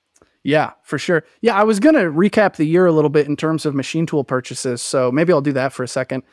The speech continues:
So we bought that, I hired Zach, we released the frame fixture, I bought the fiber laser. Then in, I think, March,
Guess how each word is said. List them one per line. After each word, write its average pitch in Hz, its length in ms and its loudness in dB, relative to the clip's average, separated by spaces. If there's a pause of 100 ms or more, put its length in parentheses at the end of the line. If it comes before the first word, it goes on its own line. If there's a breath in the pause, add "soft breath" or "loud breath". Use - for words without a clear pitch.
(320 soft breath)
So 185 240 4
we 170 200 4
bought 185 340 2
that, 190 320 4
I 156 120 2
hired 190 340 2
Zach, 156 480 2
we 156 120 -2
released 151 380 -2
the 196 80 -4
frame 151 300 -4
fixture, 151 640 -4
I 151 60 0
bought 147 220 0
the 156 80 -6
fiber 165 400 0
laser. 139 640 -4 (560)
Then 180 460 2
in, 151 320 0
I 143 120 0
think, 180 340 -4
March, 160 800 -2